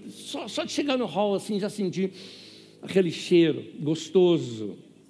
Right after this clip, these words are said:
São momentos de alegria, são coisas que você pode proporcionar pra você mesmo e tornar sua vida um pouco melhor.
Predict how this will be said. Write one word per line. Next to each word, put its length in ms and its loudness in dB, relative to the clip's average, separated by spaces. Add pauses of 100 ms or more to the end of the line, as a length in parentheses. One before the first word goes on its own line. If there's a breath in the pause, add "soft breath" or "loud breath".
(280)
São 380 -2
momentos 480 0
de 140 -2
alegria, 640 0 (680 loud breath)
são 240 4
coisas 280 2
que 60 -2
você 240 2
pode 260 0
proporcionar 680 -4
pra 140 -4
você 280 -4
mesmo 540 -4 (100)
e 100 -2
tornar 280 0
sua 200 -2
vida 260 0
um 120 -2
pouco 340 -2
melhor. 500 0